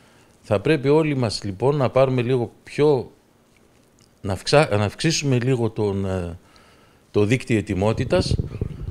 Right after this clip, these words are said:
και να προσέξουμε ιδιαίτερα, ούτως ώστε να αποφύγουμε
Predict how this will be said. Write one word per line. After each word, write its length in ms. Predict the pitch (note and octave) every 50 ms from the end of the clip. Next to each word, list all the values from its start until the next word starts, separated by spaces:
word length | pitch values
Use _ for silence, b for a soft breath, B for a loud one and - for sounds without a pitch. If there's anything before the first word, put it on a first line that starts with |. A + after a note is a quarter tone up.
| B B B - -
και 720 | - - A#2 A2+ A2 A2 G#2+ G#2 G#2 G2+ G2 F#2+ F2+ F2+ B B B B B B B B B B - _ _ - - - _ _ _ _ _ _ _
να 200 | - A2+ A2+ G#2+
προσέξουμε 560 | - G#2 G#2 - - D#3 D3+ - - D3 C#3
ιδιαίτερα, 460 | B2 A2 A#2 A#2+ C#3+ C#3+ - D#3+ D#3 D3
ούτως 300 | C3+ A#2+ A#2+ G#2+ - C#3+
ώστε 400 | C#3+ C3 - - C#3+ C3+ A#2 -
να 160 | F#2+ A2+ A2+ G#2+
αποφύγουμε 680 | G#2 - G#2 - - C#3 C#3+ D3 D3+ D#3 D#3 D#3 D3+